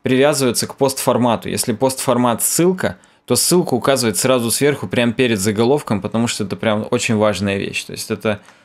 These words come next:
на самом деле в зависимости от того, как вы это хотите расположить, и я говорил уже об этом, именно это является сильной стороной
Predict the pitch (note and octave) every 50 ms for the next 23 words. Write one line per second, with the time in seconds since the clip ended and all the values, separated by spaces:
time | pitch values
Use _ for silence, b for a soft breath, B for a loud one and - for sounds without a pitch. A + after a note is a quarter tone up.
0 | b b b b b - A2 G#2+ - C3+ C#3 C3+ C3 A#2+ B2 B2 A#2 A2+ G#2 -
1 | - G#2+ G#2+ G#2 G#2 B2+ C3 C#3 C3 - C3 A#2+ A#2 - - A#2+ G#2 - D3 D3
2 | C#3 - B2+ A2 A#2+ A#2 G#2 - G#2+ - C3 A2 A#2 A2+ - A#2 A2+ A2 G#2+ -
3 | - A2 A2 A2 A2 A2+ D3 E3+ F3+ - G#2+ G#2+ G#2 A2+ A2+ A#2+ A#2 A2 G#2 F#2+
4 | G#2+ B2 B2 C3 B2 B2 A#2+ A2 G#2 F#2+ F#2+ G#2+ G#2 G2+ A#2+ C#3+ C#3 - A2+ G#2
5 | - - B2 A#2+ A#2 A2+ A2 G#2+ G#2 G2+ b b b b b b b b b b
6 | _ _ - C3+ C3 - C3+ B2 A2+ A#2 A#2 A2 - - A2+ - - C#3+ C3 A#2+
7 | A2 G#2 G#2 - - A2 A2 A2 A2+ B2 A#2+ A2 G2 G2+